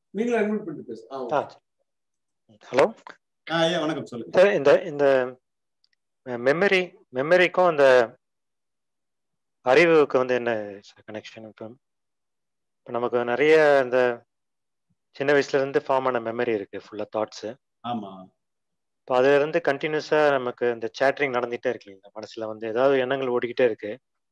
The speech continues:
Speaker 3: சரி.
Speaker 2: அதுவே ரொம்ப நம்ம எனர்ஜியை ட்ரெயின் பண்ணுது.
Speaker 3: ஆமா.
Speaker 2: அதை வந்து அது கண்டினியூஸா நடந்துகிட்டே இருக்கு.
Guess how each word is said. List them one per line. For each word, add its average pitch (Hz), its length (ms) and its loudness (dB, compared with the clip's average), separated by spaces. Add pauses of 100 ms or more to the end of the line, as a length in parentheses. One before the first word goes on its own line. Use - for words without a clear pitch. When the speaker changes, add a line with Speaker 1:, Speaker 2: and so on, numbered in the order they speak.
(200)
Speaker 3:
சரி. 123 180 -6
Speaker 2:
அதுவே 147 240 6
ரொம்ப 143 280 2
நம்ம 135 220 0
எனர்ஜியை 127 460 0
ட்ரெயின் 127 240 2
பண்ணுது. 117 420 -4 (680)
Speaker 3:
ஆமா. 123 300 -10
Speaker 2:
அதை 120 260 0
வந்து 123 440 0
அது 120 200 0 (1700)
கண்டினியூஸா 143 420 0
நடந்துகிட்டே 135 460 0
இருக்கு. 123 420 -2